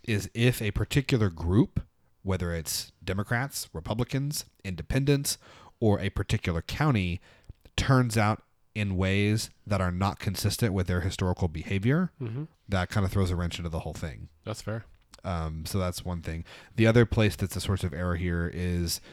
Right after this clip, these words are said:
Speaker 1: for the sake of simplicity, we looked at, we allocated vote share to Democrat and Republican candidates only,
Speaker 2: Mm-hmm.
Speaker 1: um, because it gets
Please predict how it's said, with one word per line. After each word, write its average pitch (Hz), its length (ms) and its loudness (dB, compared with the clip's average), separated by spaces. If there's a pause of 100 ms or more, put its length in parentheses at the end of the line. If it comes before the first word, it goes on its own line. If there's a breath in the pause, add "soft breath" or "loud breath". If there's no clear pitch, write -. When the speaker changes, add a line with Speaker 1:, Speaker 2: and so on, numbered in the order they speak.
(160 loud breath)
Speaker 1:
for 110 180 2
the 92 80 2
sake 107 220 2
of 98 100 -2
simplicity, 87 520 -4
we 87 140 -2
looked 87 240 -4
at, 85 360 -6 (320 soft breath)
we 107 120 -2
allocated 101 500 -2
vote 90 200 -2
share 101 380 0 (220 soft breath)
to 98 100 -4
Democrat 92 640 -2
and 90 160 -6
Republican 85 500 -6
candidates 82 480 -8
only, 98 440 -2 (120)
Speaker 2:
Mm-hmm. 101 280 0
Speaker 1:
um, 95 140 -2
because 90 280 -2
it 87 100 -4
gets 87 520 -4